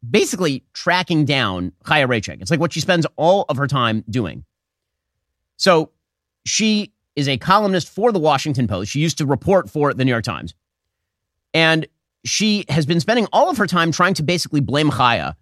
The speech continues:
for anything bad happening in the country. That if somebody follows Chaya on, on her Twitter account, and all Chaya does on her Twitter account is, like, expose people on the left for doing what they're doing. It's amazing to me, the hatred for Chaya,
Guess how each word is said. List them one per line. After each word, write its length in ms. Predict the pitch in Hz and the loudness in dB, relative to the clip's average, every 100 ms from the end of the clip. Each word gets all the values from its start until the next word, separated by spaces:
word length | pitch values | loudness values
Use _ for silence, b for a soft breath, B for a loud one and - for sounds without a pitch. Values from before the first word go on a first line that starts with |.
| _ _ _ | _ _ _
for 180 | 165 160 | 0 2
anything 380 | 196 233 185 165 | 2 2 0 2
bad 200 | 147 143 | 4 4
happening 420 | 147 135 156 147 | 2 2 0 0
in 120 | 127 | 0
the 60 | 143 | 0
country. 280 | 131 101 82 | 0 -2 -6
That 140 | 113 | -6
if 60 | 127 | -2
somebody 560 | 208 247 175 104 101 - _ _ - | 0 2 2 0 -6 -10 _ _ 2
follows 340 | 175 185 160 | 4 4 2
Chaya 420 | 139 139 160 165 - | 0 2 2 -2 -4
on, 360 | 113 110 110 - _ - | -2 -2 -4 -10 _ -4
on 140 | 110 | -2
her 140 | 117 104 | 0 -2
Twitter 280 | - 165 | 0 2
account, 320 | 175 185 170 127 | 4 2 -2 -2
and 80 | |
all 160 | - 240 | 2 2
Chaya 180 | - 180 | 2 0
does 160 | 143 | 0
on 100 | 127 | -2
her 80 | 110 | -4
Twitter 220 | 98 127 | -4 -4
account 300 | 98 80 78 - | -4 -6 -12 -12
is, 220 | 98 - _ | -14 -14 _
like, 160 | 120 117 | -6 -4
expose 440 | 101 - 156 156 | -8 0 2 2
people 240 | 151 135 | -2 -6
on 100 | 110 | -4
the 80 | 117 | -2
left 160 | 113 110 | -2 -2
for 60 | |
doing 160 | 120 117 | -2 0
what 120 | 107 | -2
they're 80 | 95 | -2
doing. 200 | 95 78 | -4 -6
It's 100 | 90 | -2
amazing 360 | 151 202 147 104 | 2 2 2 -2
to 80 | |
me, 40 | 107 | -4
the 100 | 101 | -2
hatred 320 | 120 123 107 | -4 -4 -6
for 120 | 117 | -4
Chaya, 340 | 117 98 87 | -2 -2 -2